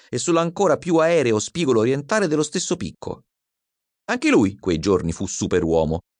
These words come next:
ma in cuor suo preferiva le antiche vittorie, meno spettacolose e più pure. La sua ultima impresa è questo libro. Nella maggior parte le avventure qui narrate c'erano già nel volume di Tanesini,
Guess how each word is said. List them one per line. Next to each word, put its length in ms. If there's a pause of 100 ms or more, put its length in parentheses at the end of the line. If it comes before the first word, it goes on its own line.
(120)
ma 80
in 100
cuor 180
suo 400 (120)
preferiva 440
le 80
antiche 300
vittorie, 680
meno 220
spettacolose 840
e 100
più 200
pure. 420 (800)
La 100
sua 140
ultima 320
impresa 480
è 120
questo 280
libro. 400 (760)
Nella 200
maggior 380
parte 460
le 120
avventure 460
qui 120
narrate 460
c'erano 340
già 320
nel 160
volume 300
di 100
Tanesini, 560